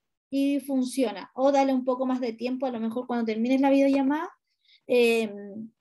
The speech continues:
te va a aparecer la imagen. Si no, lo ha-, no te aparece de ningún caso,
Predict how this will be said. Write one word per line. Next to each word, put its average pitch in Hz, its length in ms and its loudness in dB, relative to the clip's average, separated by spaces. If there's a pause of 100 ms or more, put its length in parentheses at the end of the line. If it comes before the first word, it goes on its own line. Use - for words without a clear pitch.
(160)
te 254 80 4
va 247 80 6
a 247 40 6
aparecer 240 380 2
la 233 100 0
imagen. - 520 -8
Si - 540 2
no, 262 180 4
lo 320 180 4
ha-, 370 220 4
no 285 220 2
te 311 80 -2
aparece 311 420 0
de 240 120 2
ningún 226 460 2
caso, 359 320 -2